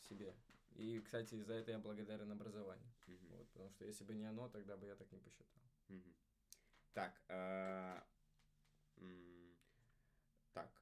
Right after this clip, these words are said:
Speaker 2: а, один процент студенческих кредитов просрочены более чем на три месяца. Вот, такая есть информация.
Speaker 1: Не понял.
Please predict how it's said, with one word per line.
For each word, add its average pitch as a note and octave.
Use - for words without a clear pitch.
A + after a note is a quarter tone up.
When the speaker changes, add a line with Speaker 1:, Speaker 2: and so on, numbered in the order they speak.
Speaker 2:
а, F2
один A#2+
процент B2
студенческих A#2
кредитов A#2+
просрочены G#2+
более A2
чем G#2
на F2+
три G2
месяца. -
Вот, F2
такая -
есть F2+
информация. C3
Speaker 1:
Не G2
понял. F#2+